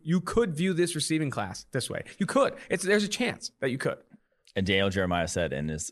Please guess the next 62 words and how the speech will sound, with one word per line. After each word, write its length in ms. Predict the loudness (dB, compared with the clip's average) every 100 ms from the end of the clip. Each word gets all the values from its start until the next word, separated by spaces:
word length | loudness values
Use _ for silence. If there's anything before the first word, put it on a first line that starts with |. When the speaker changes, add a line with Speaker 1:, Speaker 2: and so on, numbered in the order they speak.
| _
Speaker 2:
entire 320 | -6 0 0
time 400 | 2 0 0 -4 -8
in 60 |
the 80 | -8
front 180 | -4 -2
office, 200 | -4 0
he 60 |
had 120 | 0 0
to 20 |
tweet 220 | 0 0
about 220 | 0 -4
it 80 | -8 -12
because 260 | -4 -2
he 80 | -2
probably 240 | 0 2 4
got 160 | 2
so 100 | 2
many 140 | 0 2
death 220 | 0 0
threats 240 | -2 -2
too. 240 | -2 -2 -2 -2
Speaker 1:
Yeah. 220 | 0 0 -2 0
Speaker 2:
No 160 | 2
one's 220 | 2 2
ever 240 | 2 2 0
brought 260 | 2 4
up 220 | 4 0 0
postseason 480 | -2 -2 -4 -6 -6
awards 460 | -6 -6 -8 -10
that 160 | -8 -6
guy's 260 | -6 -6
won 180 | -10 -10 -2
Speaker 1:
And 140 | 0
Speaker 2:
in 60 | 4
Speaker 1:
that 160 | 4
was 140 | 2 2
a 40 |
Speaker 2:
college. 280 | 2 2 2
Speaker 1:
DeVonta 120 | 0
Smith 240 | 0 -2 -4
tweet. 200 | -8 -8
Speaker 2:
That 100 | -8
was, 120 | -4
that 200 | 0 4
was, 220 | 4 2 -6 0
he 60 |
didn't 160 | 0 4
say 160 | 4
DeVonta 340 | 4 2 2 -2
Smith, 360 | -2 -4 -6 _ _ _ _ _ _ _ _ _ -2
but 140 | 2
it 60 | 2
was 160 | 0
the 80 | -6
DeVonta 240 | -6 -8
Smith. 160 | -10 -10
Speaker 1:
'Cause 140 | -8 0
there 120 | 0
were 100 | 2
probably 280 | 0 0 0
so 240 | 0 0
many 460 | 0 0 0 -2